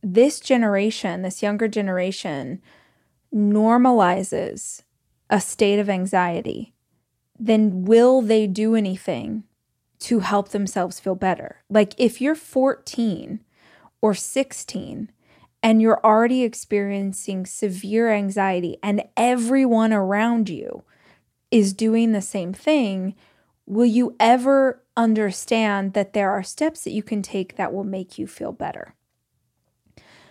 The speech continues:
I was talking to one of my teenagers the other day, and he told me that everyone, he's like, "Literally, Mom,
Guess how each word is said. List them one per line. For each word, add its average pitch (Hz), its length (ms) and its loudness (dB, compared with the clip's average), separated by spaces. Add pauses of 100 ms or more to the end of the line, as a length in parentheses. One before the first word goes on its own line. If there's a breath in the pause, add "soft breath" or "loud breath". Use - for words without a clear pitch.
(160 soft breath)
I 208 180 4
was 208 180 -2
talking 220 540 0
to 214 220 -4
one 202 180 -2
of 208 60 0
my 196 120 -2
teenagers 196 840 -6
the 196 160 -2
other 196 180 -2
day, 196 560 -2 (500 soft breath)
and 202 640 -2 (400)
he 226 500 -2
told 254 480 2
me 190 540 -4 (440)
that 190 460 0 (1160)
everyone, 214 1040 2 (720)
he's 233 180 2
like, 226 140 4
"Literally, 226 800 4
Mom, 202 560 -2